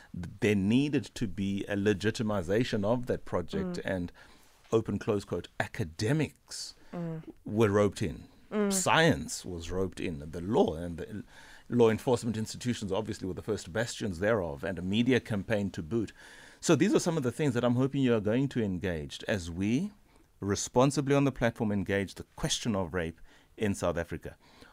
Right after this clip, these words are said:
Speaker 1: Of course, because we are talking about it from a research perspective, Lisa, please make the point when you take the platform on. This is not advancing one argument over another. It certainly isn't designed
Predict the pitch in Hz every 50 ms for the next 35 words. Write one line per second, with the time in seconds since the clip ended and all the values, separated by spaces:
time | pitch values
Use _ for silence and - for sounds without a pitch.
0 | - - _ - - 123 127 120 - - - - - 147 131 90 67 - - -
1 | 87 85 - 107 95 85 - 95 90 82 - - 107 98 - - 87 85 80 87
2 | 85 82 87 85 - 85 82 80 76 73 90 95 101 101 - 107 90 87 - -
3 | 87 - - - 82 - - 78 69 80 82 82 - 82 - - - 92 92 82
4 | 71 - - - _ _ _ _ - - 90 92 95 95 - - _ _ _ _
5 | _ _ _ - - - - - - 98 90 85 82 - - - - - - -
6 | - - 90 87 87 87 85 - - - 104 95 - 76 - - 95 87 - -
7 | 82 80 85 82 73 78 - - - - - _ - - _ _ _ _ - 453
8 | 349 - - - 117 113 - 131 107 87 90 104 110 110 - - 101 78 73 78
9 | 87 95 107 113 107 - - 92 73 69 - 82 87 78 76 80 85 90 95 92
10 | 87 87 - - _ - - - - - - _ - 107 101 101 92 92 85 85
11 | 82 - - 101 95 82 82 80 80 78 80 85 90 82 71 76 85 107 117 117
12 | - 113 98 - - 110 101 - 104 92 - - 104 90 87 92 87 - - -
13 | 98 - 92 82 78 78 85 92 98 98 92 90 82 78